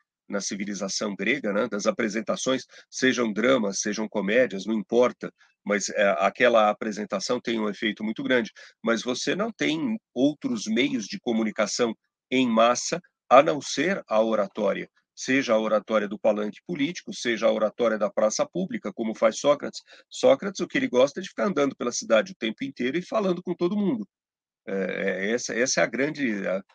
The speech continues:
é o grande barato, <laughs> digamos assim, do Sócrates. É, então, ou, ou você fala na praça pública, ou você fala na, na, na, no, no púlpito da política, ou você fala no teatro.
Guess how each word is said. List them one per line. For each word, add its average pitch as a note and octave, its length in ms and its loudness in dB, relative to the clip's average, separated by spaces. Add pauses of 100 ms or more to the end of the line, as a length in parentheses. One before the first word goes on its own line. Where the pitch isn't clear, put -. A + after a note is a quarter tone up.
(120)
é A2 80 -2
o A2+ 40 -4
grande D#3+ 240 2
barato, B2+ 680 4 (200)
<laughs> - 180 -20
digamos A2 380 -4
assim, A2 300 -6
do G2+ 100 -6
Sócrates. F#2+ 500 -4 (420)
É, G2+ 300 2
então, A#2 300 2
ou, B2+ 260 0
ou E3+ 160 2
você F3 240 -2
fala C3 220 2
na B2+ 120 2
praça B2 400 2
pública, A#3 640 -2
ou D3+ 240 0
você C#3 320 -6
fala G#2 560 2 (300)
na, G#2+ 380 2
na, G#2+ 160 0 (180)
na, G2+ 260 -4
no, G2 460 -6
no G2+ 220 -6 (100)
púlpito E3 720 2
da A2 180 2
política, D#3 720 -4
ou A3 140 0
você G#3+ 300 -6
fala F#3 340 0
no G#3 140 -4
teatro. F#3+ 500 -2